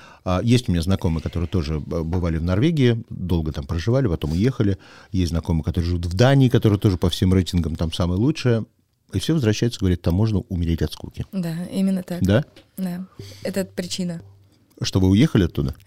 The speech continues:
Speaker 2: Что начинаешь говор-, разговаривать с лосями, лосями.
Speaker 1: Так.
Speaker 2: Как правильно?
Speaker 1: Лосями.
Speaker 2: Лосями. Вот. Начинаешь разговаривать с лосями, потому что в горах твой дом,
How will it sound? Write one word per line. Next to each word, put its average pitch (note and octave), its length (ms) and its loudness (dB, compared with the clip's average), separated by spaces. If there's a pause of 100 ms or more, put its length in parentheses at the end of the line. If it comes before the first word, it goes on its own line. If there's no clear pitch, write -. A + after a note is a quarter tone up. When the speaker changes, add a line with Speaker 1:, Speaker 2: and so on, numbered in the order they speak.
Speaker 2:
Что - 300 -4
начинаешь G#3 460 -2
говор-, F#3 420 -4
разговаривать F#3 560 -4
с F3 340 -4
лосями, F#3+ 520 -6 (760)
лосями. F3+ 480 -2 (140)
Speaker 1:
Так. E2+ 320 2 (440)
Speaker 2:
Как F3 180 -8
правильно? E3 340 -10 (380)
Speaker 1:
Лосями. G2+ 500 2 (240)
Speaker 2:
Лосями. F3 480 -8 (320)
Вот. F#3 160 -12 (220)
Начинаешь A#3 400 -2
разговаривать B3+ 420 -2
с - 80 -8
лосями, C4 880 -6
потому - 220 -6
что - 160 -6
в G3 40 -8
горах G3 360 -2
твой G3+ 180 -4
дом, A3+ 640 -2